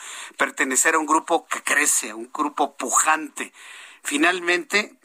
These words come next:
este servidor que le acompaña siempre ha estado en los grupos que han crecido y han sido pujantes en su momento,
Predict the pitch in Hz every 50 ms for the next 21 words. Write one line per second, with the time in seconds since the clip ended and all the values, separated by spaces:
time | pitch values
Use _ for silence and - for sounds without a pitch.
0 | _ - - - - - - 147 135 135 127 139 147 - - 143 131 120 - 127
1 | 113 113 139 147 147 127 - 175 160 - 156 135 - - 160 160 156 165 151 131
2 | 131 113 120 127 143 151 - 156 139 - - 147 143 156 156 - - 156 131 -
3 | - - 165 175 170 156 143 135 135 151 156 147 - 139 - - 143 143 147 -
4 | 139 - 151 143 - 202 254 285 330 330 294 - -